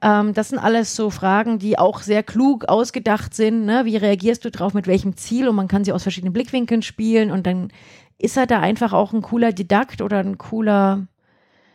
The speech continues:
ja, psychologischer Kreativitätsförderer, um da zu gucken, wie sind die designt und wann funktionieren sie am besten. Ähm, bei den Formaten ist es so,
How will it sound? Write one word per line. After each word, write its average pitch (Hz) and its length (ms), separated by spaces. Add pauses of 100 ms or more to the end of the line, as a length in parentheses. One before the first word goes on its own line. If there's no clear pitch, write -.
(160)
ja, 185 320
psychologischer 220 960
Kreativitätsförderer, 208 1300
um 208 140
da 190 180
zu 208 100
gucken, 202 300
wie 202 80
sind 196 140
die 202 80
designt 175 420
und 190 80
wann 180 120
funktionieren 185 420
sie 165 100
am 160 80
besten. 165 460 (600)
Ähm, 196 440
bei 196 80
den 202 160
Formaten 196 540
ist 254 180
es 240 140
so, 254 220